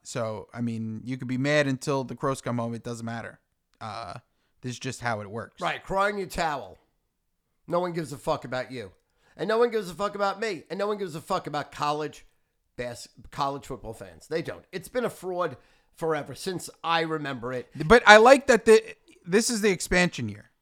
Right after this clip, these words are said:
Speaker 1: So it's, it's nice that in the final year of the four-team, we have a, you know, the
Speaker 2: We have
Speaker 1: most
Speaker 2: a legitimate beef.
Speaker 1: I mean, the, the
Speaker 2: The
Speaker 1: bigge-,
Speaker 2: biggest beef.
Speaker 1: the biggest one was when U C F was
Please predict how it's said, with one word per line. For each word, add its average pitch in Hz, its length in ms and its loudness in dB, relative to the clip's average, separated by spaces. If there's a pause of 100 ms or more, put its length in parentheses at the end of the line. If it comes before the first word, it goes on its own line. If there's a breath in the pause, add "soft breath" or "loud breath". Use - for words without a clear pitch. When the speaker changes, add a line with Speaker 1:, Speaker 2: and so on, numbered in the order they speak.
(160)
Speaker 1:
So 151 200 -2
it's, 147 220 -4
it's - 200 -8
nice 196 400 4
that 170 220 2
in 170 100 2
the 156 60 0
final 175 540 4
year 139 360 -2
of 123 120 -6
the 214 100 -6
four-team, 143 720 -2 (460 soft breath)
we 151 180 0
have 170 260 10
a, 165 160 6
you 185 100 2
know, 139 300 6 (180)
the 151 140 -4
Speaker 2:
We 180 80 0
have 190 80 8
Speaker 1:
most 254 300 12
Speaker 2:
a - 20 2
legitimate 269 320 4
beef. 160 380 -2
Speaker 1:
I 165 80 2
mean, 180 300 2
the, 175 160 6
the 165 240 4
Speaker 2:
The 220 40 8
Speaker 1:
bigge-, 214 220 12
Speaker 2:
biggest - 300 2
beef. 170 220 -6
Speaker 1:
the 185 120 4
biggest 226 400 6
one 208 180 10
was 190 160 4
when 180 160 4
U 185 160 4
C 160 280 0
F 160 240 6
was 143 200 -2